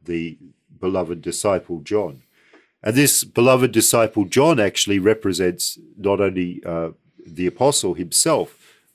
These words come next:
but every faithful Christian disciple.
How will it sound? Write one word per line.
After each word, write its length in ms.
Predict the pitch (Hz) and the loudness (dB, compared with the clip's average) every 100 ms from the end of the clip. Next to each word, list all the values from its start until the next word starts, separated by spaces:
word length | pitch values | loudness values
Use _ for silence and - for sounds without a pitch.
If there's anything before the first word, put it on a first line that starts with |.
| _ | _
but 160 | 110 - | -2 2
every 540 | 127 123 113 82 71 _ | 0 0 -2 -2 -4 _
faithful 560 | - 101 - - 87 78 | -2 -2 -2 -6 -6 -6
Christian 520 | - 92 - 87 73 | -8 -8 -8 -14 -12
disciple. 640 | 85 - 92 85 _ 69 | -8 -6 -6 -8 _ -20